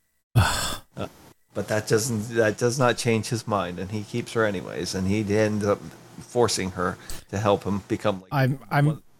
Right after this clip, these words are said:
Speaker 2: the
Speaker 1: uh,
Speaker 2: most successful author on the planet.
Speaker 1: I'm very glad we didn't see how he forced her, because it's very much apparent in
Speaker 2: Yeah.
Speaker 1: the graphic novel. <laughs>
Speaker 2: Yeah.
Speaker 1: Yeah.
Speaker 2: They intimate at it, you know, uh, in
Speaker 1: Yeah.
Speaker 2: the series and that, you know. The series has been so tasteful in the way it's portrayed, it,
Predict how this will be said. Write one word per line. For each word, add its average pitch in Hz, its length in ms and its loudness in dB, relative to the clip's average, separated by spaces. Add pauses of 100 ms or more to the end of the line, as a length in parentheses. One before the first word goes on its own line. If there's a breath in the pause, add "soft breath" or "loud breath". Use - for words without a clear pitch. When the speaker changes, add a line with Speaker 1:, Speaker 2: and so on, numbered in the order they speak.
Speaker 2:
the 139 140 2
Speaker 1:
uh, 160 80 6
Speaker 2:
most - 160 -6
successful - 560 0
author 104 340 2
on 98 100 -4
the 82 80 -8
planet. 92 400 -4
Speaker 1:
I'm 147 220 4
very 196 280 4
glad 123 640 4
we 127 100 4
didn't 127 220 4
see 117 300 4
how 113 280 4
he 117 120 4
forced 117 500 0
her, 123 160 4
because 113 440 2
it's 143 260 0
very 113 380 4
much 104 420 2 (300 loud breath)
apparent 117 440 4
in 98 60 2
Speaker 2:
Yeah. 95 60 6
Speaker 1:
the 98 80 4
graphic 98 440 2
novel. 104 500 2
<laughs> - 40 -10 (720 loud breath)
Speaker 2:
Yeah. - 260 -6 (260)
Speaker 1:
Yeah. 92 480 2
Speaker 2:
They 151 160 4
intimate 131 680 0
at 90 220 0
it, 85 220 -8
you 104 100 0
know, 92 220 -2 (240)
uh, 95 60 -4 (200)
in 104 240 -8
Speaker 1:
Yeah. 85 240 4
Speaker 2:
the 65 80 0
series 87 400 -6
and 92 100 -8
that, 90 320 -10
you 104 60 -4
know. 101 240 -6
The 185 100 0
series 185 380 2
has 101 80 -6
been 95 180 -6
so 98 200 0
tasteful 90 440 -6
in 95 60 -6
the - 60 -8
way 76 160 -4
it's 87 120 -4
portrayed, - 460 -4
it, 87 340 -4